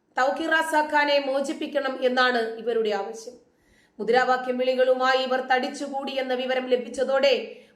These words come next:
വലിയ പോലീസ് സന്നാഹം പ്രദേശത്ത് വിന്യസിക്കുകയായിരുന്നു. അതുകൊണ്ട് അനിഷ്ട സംഭവങ്ങൾ ഉണ്ടാകാതെ തൽക്കാലം നാട് രക്ഷപ്പെട്ടു. മുഖ്യമന്ത്രിയുടെ പരാമർശത്തിൽ പ്രതിഷേധിക്കണമെന്നും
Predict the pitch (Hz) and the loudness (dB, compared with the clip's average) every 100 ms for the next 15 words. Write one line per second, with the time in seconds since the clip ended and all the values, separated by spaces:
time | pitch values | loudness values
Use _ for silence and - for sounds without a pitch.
0 | - 226 254 254 254 262 302 294 - 254 | -2 -2 0 -2 0 0 0 -4 -4 0
1 | 254 247 240 226 - 226 262 254 226 247 | 0 0 -4 -8 -8 -4 -2 -2 -6 -6
2 | 220 233 233 220 - 190 202 - - - | -8 -8 -8 -10 -8 -6 -6 -8 -16 -20
3 | _ _ _ _ _ _ - 202 220 226 | _ _ _ _ _ _ -10 -4 -2 2
4 | 240 220 220 - - - 233 214 254 - | 2 2 -2 -8 -18 -12 -2 0 0 -2
5 | 220 240 226 240 233 226 220 220 214 208 | -4 -2 -2 0 0 0 0 2 0 2
6 | 214 214 214 190 - - - _ 214 208 | 2 2 0 -2 -4 -16 -20 _ -6 -4
7 | 220 202 196 208 196 196 202 - 233 - | -2 -2 -2 -6 -8 -6 -6 -8 -14 -18
8 | - _ _ _ _ _ _ 226 220 277 | -20 _ _ _ _ _ _ -6 2 4
9 | 277 277 285 269 285 294 294 294 285 277 | 6 4 4 4 4 4 4 0 -2 -4
10 | 294 285 294 294 294 294 285 285 254 247 | -2 -2 -2 2 2 2 0 0 2 2
11 | 220 180 - - | -2 -6 -10 -18